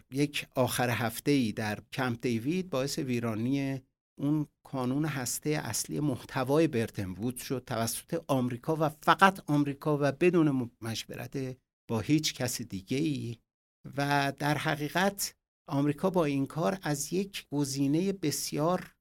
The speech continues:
بدتر شاید جلوگیری کرده، ولی اینو بعداً متوجه شد که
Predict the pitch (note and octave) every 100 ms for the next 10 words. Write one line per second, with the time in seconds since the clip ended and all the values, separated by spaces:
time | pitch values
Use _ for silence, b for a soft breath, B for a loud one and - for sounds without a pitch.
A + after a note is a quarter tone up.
0 | - C3+ C3 _ - - E3 F3+ F3 -
1 | _ _ - - E3+ E3 D#3+ A#2+ G#2 F#2+
2 | G2 - F#2 - G2+ B2+ D#3 F3 E3+ D#3
3 | C3 D3 D3+ A2+ G2+ F#2+ F2+ - F#2+ -
4 | F2 - - E2+